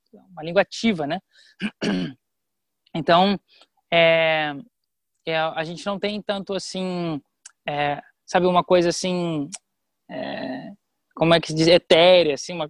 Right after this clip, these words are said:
sabe, uma coisa, é, abstrata, né? Um, algo assim que, que a gente não consegue captar com, com,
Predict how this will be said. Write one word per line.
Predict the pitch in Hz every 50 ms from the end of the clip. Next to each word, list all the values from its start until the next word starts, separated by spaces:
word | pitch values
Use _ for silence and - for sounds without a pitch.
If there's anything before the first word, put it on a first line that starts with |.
| -
sabe, | - - 175 185
uma | 180 175 156
coisa, | - 175 156 170 156 165 _ _ _ _ _ -
é, | 180 - - - - - 190 226 240 _ _ _ _ _ _ _ _ _ _ _ _ - - - - - - - -
abstrata, | - - 202 254 247 - - - 320 330 302 226 - - 175
né? | 170 180 185
Um, | 190 185 180 170
algo | 175 170 196 196 214
assim | 208 - - 220 196
que, | - - 214 196 - _ _ _ _
que | - 180
a |
gente | 180 202 - 226
não | 247 247
consegue | 240 247 240 - - 226 -
captar | 233 208 - _ 202 185 180 190
com, | - - 185 175 170 165 160 156 175 196 226 _ _ _
com, | - 175 175 170 170 170 165 165 160 156 147